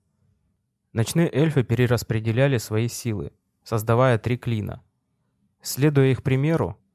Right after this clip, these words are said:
таурены и другие расы делали то же самое. Дворянин оттянул большую часть своих всадников, послав их вокруг левого фланга. Там они ждали неподалеку от главного войска.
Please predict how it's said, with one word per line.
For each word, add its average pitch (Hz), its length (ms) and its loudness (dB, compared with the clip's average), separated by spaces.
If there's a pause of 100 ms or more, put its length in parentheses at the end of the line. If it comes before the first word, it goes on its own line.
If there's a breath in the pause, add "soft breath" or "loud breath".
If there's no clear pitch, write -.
таурены 117 540 4
и - 20 -2
другие 117 400 0
расы 110 320 0
делали 117 360 0
то 117 140 -2
же 120 140 -2
самое. 101 500 -4 (760)
Дворянин 123 500 2
оттянул 127 440 -2
большую 127 380 0
часть 117 300 -2
своих 123 260 -2
всадников, 107 720 -4 (480)
послав 123 420 0
их 117 220 -4
вокруг 110 340 -2
левого 113 380 2
фланга. 107 480 -4 (760)
Там 170 220 2
они 135 100 0
ждали 127 340 2
неподалеку 110 640 0
от 107 80 0
главного 104 480 0
войска. 107 520 -4